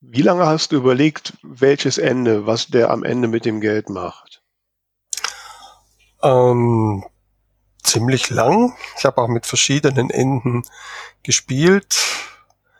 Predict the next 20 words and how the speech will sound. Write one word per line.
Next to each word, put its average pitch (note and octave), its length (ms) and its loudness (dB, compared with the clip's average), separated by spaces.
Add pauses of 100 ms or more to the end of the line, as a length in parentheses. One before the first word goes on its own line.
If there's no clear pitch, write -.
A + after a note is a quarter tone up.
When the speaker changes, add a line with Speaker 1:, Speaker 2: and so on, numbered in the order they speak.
(280)
Speaker 2:
Und C#3 100 4
noch B2+ 180 0
während D3 240 4
des D3 140 4
Schreibens A#2+ 720 2
hab A#2 100 0
ich - 300 -6
das - 360 -2 (100)
öfters - 400 -2
mal - 120 -2
umgeworfen C3+ 840 2
und A#2 140 0
gedacht, - 300 -10
nee, G#2+ 220 0
halt - 200 -4
mal, - 200 0
das - 180 -6
muss - 160 -6
anders B2+ 380 -2
enden. B2 480 -2